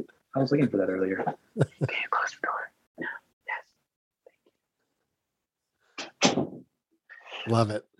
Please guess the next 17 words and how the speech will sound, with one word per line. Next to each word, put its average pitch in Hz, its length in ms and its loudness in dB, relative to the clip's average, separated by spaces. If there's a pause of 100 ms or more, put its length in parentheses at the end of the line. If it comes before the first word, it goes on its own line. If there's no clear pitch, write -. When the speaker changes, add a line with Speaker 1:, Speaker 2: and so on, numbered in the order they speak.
(140)
Speaker 1:
So, 165 280 4
so 175 180 4
that 175 200 4
kind 196 160 6
of 147 80 6
approach, 170 560 2
I 147 60 0
think, 151 220 -4
applies 139 380 4
to 127 100 -8
more 120 220 2
than 110 140 0
workouts. - 640 -2 (400)
I 139 100 10
think 147 180 6
it 131 60 8
applies, 120 380 6